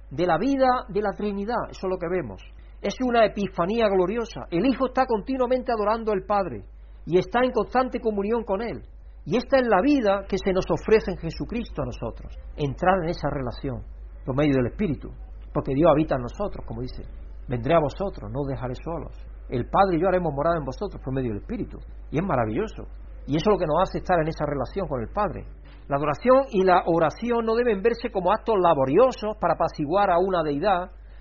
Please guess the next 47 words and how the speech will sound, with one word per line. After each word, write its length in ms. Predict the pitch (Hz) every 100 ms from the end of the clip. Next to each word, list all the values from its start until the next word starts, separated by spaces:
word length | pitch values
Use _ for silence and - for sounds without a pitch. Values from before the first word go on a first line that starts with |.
| -
porque 120 | 135
en 40 | 139
el 20 |
antiguo 260 | 131 196
texto, 260 | 190 185 190
eh, 280 | 151 147 143
en 60 | 139
el 80 | 143
antiguo 380 | 131 214 196
mundo, 500 | 175 254 226 156 147
en 60 | 202
el 60 | 123
antiguo 280 | 143 135
mundo, 320 | 151 190 180 151
mundo 380 | 143 139 131
de 120 | 120 131
la 60 |
antigüedad, 640 | 123 - 131 120 135 160 - - - -
eso 140 | 233
es 0 |
lo 60 | 208
que 80 |
se 120 | 147 117
hacía. 340 | - 285 - - - - - -
Sí, 200 | 202 175
para 240 | 160 147
hoy 280 | 196 226 226
u-, 140 | 220 220 214
uno 180 | 226 214
es, 180 | 214 208 - - - -
hoy 160 | - -
estaba 200 | - 170
escuchando 400 | 190 185 220 202
yo 140 | 196 196
un 340 | 185 185 165
mensaje, 480 | 180 165 190 175 143
creo 160 | 202 196
que 140 | 208
lo 200 | 180 160
pusía, 360 | 151 151 202 190
lo, 140 | 202 196
lo, 180 | 160 151
lo 200 | - 139
pusía 320 | 123 - 127 110
hoy, 100 | 104
lo 120 | 104
ponía, 380 | 120 156 202